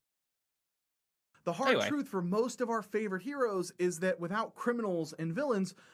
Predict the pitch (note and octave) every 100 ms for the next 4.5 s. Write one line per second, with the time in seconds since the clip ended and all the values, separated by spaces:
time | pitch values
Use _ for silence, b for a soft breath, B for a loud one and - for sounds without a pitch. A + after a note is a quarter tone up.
0 | b - F#3 A#3+ F4 E4+ A3+ A3+ A3 A#3
1 | A#3+ A3 G#3 F3+ D#3 D#4 - G#3+ G3+ F3+
2 | F#3+ F3 G#3 E3 F#3+ F#3+ F#3+ F#3 D3+ E3
3 | F3+ F#3 F3 E3+ D#3+ - D#3 D#3+ D#3+ -
4 | C3+ C3 C3+ C3 C3+